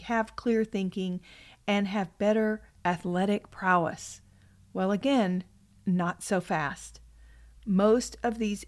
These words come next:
energy drinks are so loaded with caffeine that some who have consumed them have heart palpitations, and we've seen some deaths. These drinks are not good at all. The advertisers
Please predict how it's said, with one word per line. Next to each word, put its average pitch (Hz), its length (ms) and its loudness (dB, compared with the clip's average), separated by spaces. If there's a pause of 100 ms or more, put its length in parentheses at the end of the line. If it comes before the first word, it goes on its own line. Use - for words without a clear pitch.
energy 190 460 0
drinks 233 460 0 (100)
are 180 220 0
so 202 920 -2
loaded 190 460 2
with 185 200 -4
caffeine 202 640 -4 (640)
that 202 300 -2
some 233 380 2
who 208 340 0 (120)
have 190 280 -4
consumed 262 500 -2
them 165 280 -2 (280)
have 185 200 0
heart - 360 0
palpitations, 180 840 -4
and 196 240 2
we've 202 180 0
seen 208 260 0
some 220 200 0
deaths. - 540 -2 (800)
These 220 260 4
drinks 269 400 -4 (100)
are 185 140 2
not 196 540 2 (160)
good 170 400 0
at 180 180 -4
all. 170 380 -2 (600)
The 220 220 2
advertisers 254 960 -2